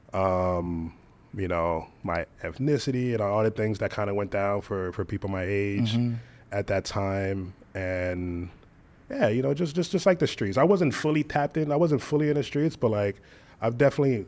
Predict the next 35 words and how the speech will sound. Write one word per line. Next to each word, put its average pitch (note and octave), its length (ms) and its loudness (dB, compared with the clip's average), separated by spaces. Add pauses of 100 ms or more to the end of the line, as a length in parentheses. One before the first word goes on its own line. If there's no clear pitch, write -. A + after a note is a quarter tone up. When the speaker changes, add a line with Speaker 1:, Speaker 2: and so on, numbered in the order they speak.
(100)
Speaker 1:
been A#2 180 2
in A2 80 0
situations A2 600 -2
where F#2+ 120 -2
I G#2+ 80 0
almost A#2 320 -2
didn't A2+ 160 -4
make A2+ 140 -4
it B2 60 -4
out, F#2+ 240 -2
you F#2 120 -6
know? G2+ 60 -2
Speaker 2:
Like, A2+ 140 4
your B2+ 100 6
environment A#2 580 4
was G#2 500 0
Speaker 1:
I G#2+ 100 -2
was, A#2+ 160 2
Speaker 2:
in G#2 60 2
that. G2+ 140 2
Speaker 1:
yeah, G2 240 4
I, A#2+ 220 6
I, - 60 0 (880)
I A2 80 2
would C#3 200 4
say B2 240 2
I A2+ 60 4
was A2+ 140 0
for A2 100 -4
sure G#2+ 280 -2
a F#2+ 60 -2
product F#2+ 420 -4
of F2 120 -6
my F2 160 -2
environment. D#2+ 440 -8